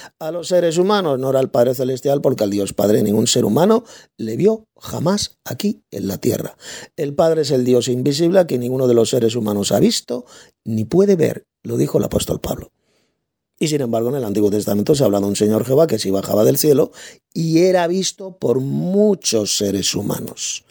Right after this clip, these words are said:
Le vieron, hablaban con él, por ejemplo, habló con Moisés cara a cara, como cualquiera hablas con su compañero. Y de ninguna manera era el Padre Celestial, porque al Dios Padre nadie le vio jamás. En fin, esto lo voy a explicar de forma mucho más amplia, con más detalles,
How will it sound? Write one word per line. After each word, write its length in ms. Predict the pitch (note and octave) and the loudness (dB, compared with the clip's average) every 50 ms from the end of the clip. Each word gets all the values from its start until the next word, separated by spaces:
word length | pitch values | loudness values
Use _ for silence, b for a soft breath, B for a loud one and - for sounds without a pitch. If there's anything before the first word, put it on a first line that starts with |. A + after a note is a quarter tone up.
| B B B B B B | B B B B B B
Le 320 | - A#2 B2+ C#3 C#3+ C#3+ D3 | -8 -6 -4 -4 -2 -2 -4
vieron, 480 | C#3+ D3+ D#3 E3+ F#3 G3+ G#3+ A3+ A3+ | -4 -6 -8 -8 -6 -8 -8 -8 -6
hablaban 420 | G3+ D3+ C3 B2 A#2 A#2 A#2 A#2 G#2+ | -6 -4 -4 -2 -2 -4 -4 -6 -4
con 200 | - A2+ A#2 B2+ | -4 -2 0 0
él, 120 | D#3 F3+ | 0 0
por 120 | F3+ G#2+ F#2 | 0 -4 -4
ejemplo, 240 | - G2 F#2+ G#2+ | -4 -4 -2 0
habló 180 | G2+ G2 G2+ G2 | 0 2 0 0
con 160 | - - F#2 | 0 -2 -4
Moisés 320 | F#2 F#2 - - G#2 G2 - | -4 -4 -2 0 -2 -2 0
cara 300 | - E3 F#3 F#3 C#3+ C3 | 2 2 2 4 2 2
a 80 | A#2+ | 0
cara, 340 | - A#2 B2+ C3 C#3 - B B B B B B _ | 2 2 2 2 2 0 B B B B B B _
como 300 | _ - E3 F3 F3+ E3 | _ -6 -4 -4 -4 -2
cualquiera 680 | - A#2+ A2+ G#2 - - B2 B2+ B2 C#3 C#3+ - - _ | 0 0 0 0 0 0 2 2 2 2 0 -2 -6 _
hablas 360 | - A2+ A2 A2 A2+ B2+ C3 | -10 -8 -4 -4 -4 -4 -4
con 180 | - A2+ A2 - | -6 -6 -6 -4
su 180 | - - G3 | -2 -2 -2
compañero. 840 | - - - - - - - - - - G#3 - - - - - _ _ _ _ _ _ _ _ _ _ _ _ _ _ _ - | -2 -2 -2 -4 -4 -6 -8 -10 -8 -8 -8 -10 -10 -14 -16 -20 _ _ _ _ _ _ _ _ _ _ _ _ _ _ _ -12
Y 100 | A#2+ B2 | -10 -8
de 140 | B2 A2+ | -8 -10
ninguna 400 | G#2+ G#2 G#2 G#2 G#2+ G#2 G#2 G#2+ | -10 -12 -12 -10 -8 -8 -6 -4
manera 400 | G#2 G#2+ G#2+ A2 A2 A#2 A#2 B2 | -2 -2 0 2 2 4 4 4
era 100 | C#3 D3 | 4 4
el 80 | C#3+ B2+ | 4 2
Padre 240 | - G#2+ G#2 G#2 G2+ | 2 0 -2 -2 -2
Celestial, 480 | F2+ A2 G2+ G2+ - - - C3+ C3+ | -4 -4 -4 -4 -2 0 2 2 2
porque 200 | - C3+ A2+ G2+ | 2 2 2 2
al 60 | G#2 G2 | 2 2
Dios 200 | G2+ G2+ - - | 2 0 0 0
Padre 240 | - G2+ G2+ G2+ | 0 2 2 2
nadie 220 | G2 G2 G2 G2 F#2 | 0 -2 -2 -4 -4
le 80 | F2+ | -4
vio 100 | E2+ - | -4 -6
jamás. 320 | - - - - - - B B B B B B | -6 -8 -10 -10 -12 -12 B B B B B B
En 60 | B | B
fin, 140 | - F#3 D#3+ | 2 2 2
esto 200 | D#3+ - G#3 F3+ | 4 4 4 4
lo 80 | F3 | 6
voy 80 | D#3+ E3 | 6 4
a 60 | D#3 | 2
explicar 420 | C#3+ - D3+ C3+ C3+ D3 D3 D3 | 2 0 0 2 4 4 4 4
de 140 | D3 C3+ A#2+ | 4 0 0
forma 240 | - - B2+ A#2+ A#2+ | 0 -2 -4 -4 -4
mucho 220 | A#2 A2+ - B2 | -4 -4 -4 -4
más 220 | - A2 A2 - - | -4 -2 0 2 2
amplia, 300 | C3+ C3+ C3+ D#3 D#3 C#3 | 2 2 4 2 2 2
con 100 | A#2+ A2 | 2 0
más 180 | A2 A2 G#2+ | 0 0 0
detalles, 640 | G#2+ G#2 - - C3 B2+ C#3+ D3+ E3 E3+ - - - | 0 -2 0 2 2 2 4 4 2 2 0 -6 -12